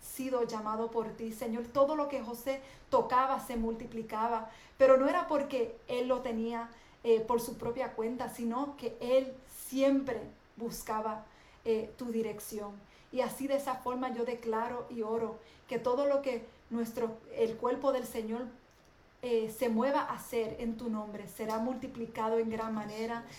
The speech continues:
será de bendición. Dirán, "¿Quién es este que usa tanta sabiduría?" Y podamos decir, "Es que Cristo reina en nosotros."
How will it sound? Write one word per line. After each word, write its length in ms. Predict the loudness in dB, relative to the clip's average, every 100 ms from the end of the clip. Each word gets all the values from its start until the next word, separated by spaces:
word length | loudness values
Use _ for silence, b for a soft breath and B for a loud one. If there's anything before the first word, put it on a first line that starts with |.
| B
será 400 | -2 2 4 4
de 140 | 2
bendición. 840 | 0 -2 -4 -6 -6 -2 0 -2 -8 B B -6
Dirán, 460 | 0 2 2 -2
"¿Quién 240 | 0 2 4
es 240 | 2 -2 -6 4
este 580 | 6 6 0 -2 -2 -6 B B
que 260 | -2 0 -2 -14 -20 -20 _ 2
usa 440 | 2 2 -2 0
tanta 440 | 2 4 4 2
sabiduría?" 680 | -2 -2 -2 0 0 0 0 -2 -4 B B B -6
Y 280 | -4 -2 -4 -8
podamos 480 | -4 0 2 2 0
decir, 500 | -2 -4 -6 -8 -8 -6
"Es 220 | -8 -6
que 180 | -8 -6
Cristo 460 | -4 -4 -4 -8 -10
reina 260 | -10 -10 -10
en 120 | -12
nosotros." 520 | -12 -12 -12 -12 -14